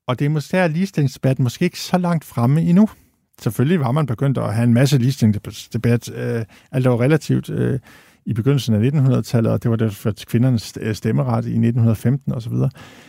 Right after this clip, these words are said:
Men, øh, for eksempel kommer kvinderne først i rigtig stort tal ud på arbejdsmarkedet i løbet af nitten halvtredserne og t-, og navnlig tresserne. Og, øh,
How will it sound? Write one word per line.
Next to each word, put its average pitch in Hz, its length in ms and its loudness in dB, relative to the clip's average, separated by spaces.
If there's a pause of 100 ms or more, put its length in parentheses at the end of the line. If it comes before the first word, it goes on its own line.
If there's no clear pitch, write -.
(420)
Men, 127 320 4
øh, 104 380 0
for - 120 -2
eksempel 143 280 0
kommer 110 220 0
kvinderne 127 440 0
først 123 280 -2
i 127 40 -4
rigtig 156 280 0
stort 113 280 -4
tal 113 240 0
ud 113 80 2
på 113 100 -4
arbejdsmarkedet 104 640 -2
i - 20 2
løbet 110 200 2
af 98 60 4
nitten 101 200 2
halvtredserne 107 580 -2
og 101 140 -6
t-, - 100 -12 (100)
og 101 120 0
navnlig 107 360 2
tresserne. 113 520 -4 (840)
Og, 110 360 0
øh, 101 60 -2